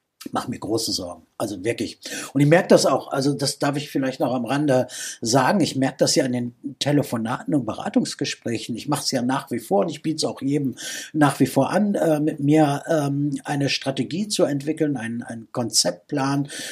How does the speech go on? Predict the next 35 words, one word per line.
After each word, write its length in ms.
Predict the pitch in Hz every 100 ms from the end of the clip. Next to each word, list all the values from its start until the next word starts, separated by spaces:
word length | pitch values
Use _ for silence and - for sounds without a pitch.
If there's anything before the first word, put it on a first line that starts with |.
| -
für, 500 | - 143 131 131 123 -
äh, 280 | - 139 123 120 -
finanzielle 600 | - 170 143 139 135 123
Selbstbestimmung. 1040 | 113 151 - - 170 - 131 127 190 240 - - - - - _
Ich 240 | - - -
merke, 880 | 104 143 165 208 226 226 233 240 -
dass 180 | 127 -
die 180 | - -
Quote 520 | - 156 196 208 196
derer, 520 | 143 120 139 151 135
die 160 | 110 117
Deutschland 440 | 135 170 175 143
den 120 | 131
Rücken, 540 | 120 160 - 139 110 113 _ -
ähm, 340 | 131 107 104 - _ _ _ _ _ -
kehren 460 | - 117 110 120 104
wollen, 380 | 92 113 127 - _ - - _ _ _ _ _
dramatisch 920 | 160 - 147 165 220 277 277 - -
steigt. 440 | - 90 85 - _ - - - -
Die 40 | 135
fragen 460 | - - 143 156
mich, 180 | 151 139
wo 120 | 135
soll 200 | 127 131
ich 140 | 127 -
hingehen? 640 | 220 214 180 170 165 165
Kannst 320 | 165 139 143
du 60 | 139
das 240 | 127 135
Geld 260 | 190 196 190
für 140 | 175
mich 180 | 160 151
managen? 640 | 156 151 156 151 - 139
Wo 280 | 117 160 196
so, 260 | 180 185